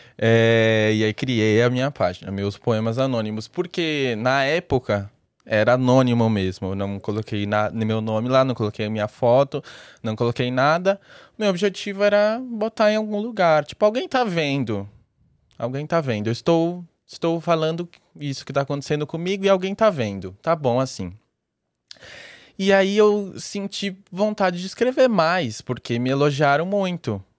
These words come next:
O... a galera da escola lá, minha professora, me come-, continuou me incentivando. E eu falei, "Vou escrever mais, né?"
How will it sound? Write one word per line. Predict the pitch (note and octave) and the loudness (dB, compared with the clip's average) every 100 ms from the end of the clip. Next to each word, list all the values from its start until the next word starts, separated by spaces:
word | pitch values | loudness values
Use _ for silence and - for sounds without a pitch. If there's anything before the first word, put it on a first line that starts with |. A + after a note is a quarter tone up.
| _ | _
O... | G#2 G2+ G2+ G2+ G2 F#2+ F#2+ - - | -8 -6 -6 -6 -8 -10 -14 -16 -14
a | G#2 | -8
galera | G#2+ A2 G#2+ G#2 | -2 0 0 -2
da | G#2 | -4
escola | G#2 - - G#2 A#2 A#2+ | -6 -6 -2 0 2 0
lá, | G#2 | -2
minha | G#2+ G2+ | -2 -4
professora, | A2 - A2+ - G#2+ A#2 C#3+ B2+ | -8 -6 -8 -4 0 2 2 2
me | G#2+ | -2
come-, | - A2 A2 - | -6 -6 -6 -4
continuou | A2+ A2+ A#2+ B2 | -6 -4 -2 -2
me | C3+ | -2
incentivando. | C#3 D3 - C3+ A#2 C3+ D#3+ F3+ - - - - _ - | -6 -6 -6 -2 0 0 -4 -8 -12 -20 -20 -20 _ -6
E | D#3 | 2
eu | D3 | 2
falei, | C#3+ G3 D#3 | 2 -2 -2
"Vou | A2 | -2
escrever | G#2 - A#2 G#2+ A#2+ | -2 -2 -2 0 0
mais, | D#3+ E3+ D#3 D3+ | 2 2 2 0
né?" | C3 A#2 | -2 -2